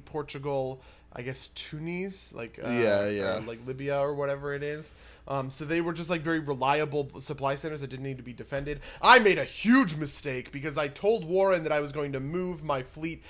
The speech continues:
Speaker 1: into the North Sea and then completely forgot about it. And then Alexio used that hole in our defensive strategy to push Warren out of the English Channel, which basically guaranteed that we lost in the Western Front. Um, so,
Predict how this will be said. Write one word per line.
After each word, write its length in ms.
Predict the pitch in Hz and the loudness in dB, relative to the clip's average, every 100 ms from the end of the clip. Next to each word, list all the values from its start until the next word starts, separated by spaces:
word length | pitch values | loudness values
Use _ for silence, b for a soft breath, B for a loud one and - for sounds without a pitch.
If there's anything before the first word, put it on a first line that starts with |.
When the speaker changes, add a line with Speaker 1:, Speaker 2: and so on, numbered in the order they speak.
| B 180 | B -4
Speaker 1:
into 160 | 185 | -2
the 80 | 165 | -2
North 260 | 151 156 151 | 0 0 0
Sea 340 | - 185 160 | -4 -2 -2
and 120 | 147 | -2
then 120 | 160 147 | -4 -6
completely 600 | 160 139 202 220 214 196 | -8 -8 -6 -6 -6 -8
forgot 460 | - 170 170 190 | -6 0 4 4
about 300 | 175 117 104 | 2 0 -2
it. 160 | 110 - B B | -4 -8 B B
And 140 | 156 170 | 0 2
then 80 | 160 | 2
Alexio 500 | 156 180 - 170 156 | 2 0 -2 -2 0
used 240 | 156 165 135 | -2 -4 0
that 180 | 160 151 | 0 0
hole 440 | - 175 170 160 | -4 -2 0 0
in 80 | 147 | 0
our 140 | 147 | 0
defensive 400 | 139 135 147 135 - | -2 -6 -8 -8 -8
strategy 560 | - 151 139 131 135 | -4 -2 -4 -8 -10
to 140 | 123 135 | -10 -12
push 240 | - 151 - | -12 -12 -8
Warren 260 | 143 139 | -4 -4
out 100 | 135 | -4
of 60 | 135 | -6
the 80 | 135 | -8
English 280 | 139 131 123 | -8 -10 -8
Channel, 420 | 156 147 131 127 B B | -6 -4 -6 -8 B B
which 160 | 147 139 | -8 -2
basically 400 | 185 190 175 160 | 0 0 -2 -6
guaranteed 760 | 139 160 160 147 135 160 139 131 | -2 0 2 0 -4 -8 -8 -6
that 160 | 127 | -6
we 120 | 131 127 | -6 -8
lost 680 | 127 131 117 120 - - B B - | -4 -2 -2 -4 -8 -10 B B -10
in 100 | 139 | -6
the 80 | 131 | -2
Western 420 | 131 - 127 113 | -2 -4 -8 -10
Front. 340 | - 143 123 104 - B B - | -8 -6 -6 -8 -14 B B -10
Um, 540 | 120 117 117 107 110 - | -8 -6 -8 -10 -12 -14
so, 420 | - 110 107 | -10 -8 -8